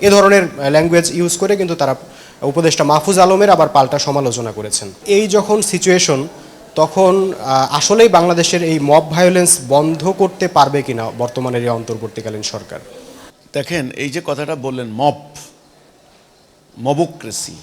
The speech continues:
Speaker 2: মব জাস্টিস, হ্যাঁ, এটা কিন্তু মুসলমানদের মধ্যে ছিল না।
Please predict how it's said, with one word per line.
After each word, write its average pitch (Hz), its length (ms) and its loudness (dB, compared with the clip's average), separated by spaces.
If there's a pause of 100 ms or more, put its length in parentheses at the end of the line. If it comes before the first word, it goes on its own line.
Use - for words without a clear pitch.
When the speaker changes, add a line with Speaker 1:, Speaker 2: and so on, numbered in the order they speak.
(380)
Speaker 2:
মব 127 260 -8
জাস্টিস, - 880 -12
হ্যাঁ, 190 160 -16 (1160)
এটা 175 200 -6
কিন্তু 160 520 -10 (1700)
মুসলমানদের 151 600 -4
মধ্যে 139 240 -10
ছিল 127 360 -6
না। 104 140 -8